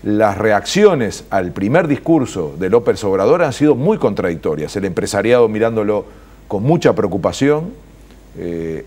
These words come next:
un hombre que se caracteriza por hablar de una manera muy directa hacia la población,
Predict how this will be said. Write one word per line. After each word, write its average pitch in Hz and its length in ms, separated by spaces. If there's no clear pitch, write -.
un 139 180
hombre 147 280
que 127 180
se 123 140
caracteriza 113 600
por 101 140
hablar 113 220
de 127 60
una 113 140
manera 110 200
muy 139 220
directa 127 340
hacia 104 180
la 92 80
población, 95 680